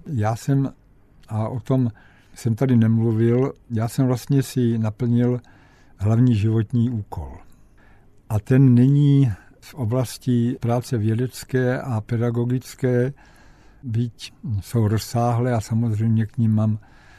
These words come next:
nejniternější vztah. Ale bude to znít fádně a nezajímavě, ale mně se podařilo postavit do života syna.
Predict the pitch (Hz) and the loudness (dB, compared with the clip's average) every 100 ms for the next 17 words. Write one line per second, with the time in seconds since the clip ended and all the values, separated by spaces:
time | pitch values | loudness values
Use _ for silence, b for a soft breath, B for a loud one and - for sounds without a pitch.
0 | B - 101 113 117 107 107 107 107 107 | B -2 0 2 2 0 0 2 0 -2
1 | 120 107 - 127 117 - - - b b | -4 -6 -6 -4 -4 -6 -14 -20 b b
2 | b b b b b b b - - 117 | b b b b b b b -20 -6 0
3 | 117 120 120 123 - 143 107 120 123 143 | 2 4 4 2 -2 -6 -2 0 0 -2
4 | 113 117 - 113 110 117 120 127 131 - | 0 -2 -2 -2 0 0 2 2 0 -8
5 | - 131 104 101 - B B B - 113 | -8 -2 -2 -2 -6 B B B -4 0
6 | 110 117 110 117 87 147 131 117 113 120 | 2 4 2 0 -6 -8 -10 -4 0 2
7 | 120 123 123 131 151 143 117 117 b b | 2 2 2 2 0 -2 -2 -2 b b
8 | b b - 143 123 - 101 123 131 120 | b b -6 -4 -2 -2 -2 0 0 0
9 | 143 127 127 - 131 127 113 113 120 120 | 0 -2 -2 -4 0 0 2 0 0 -2
10 | 113 - - 98 | -6 -6 -4 -4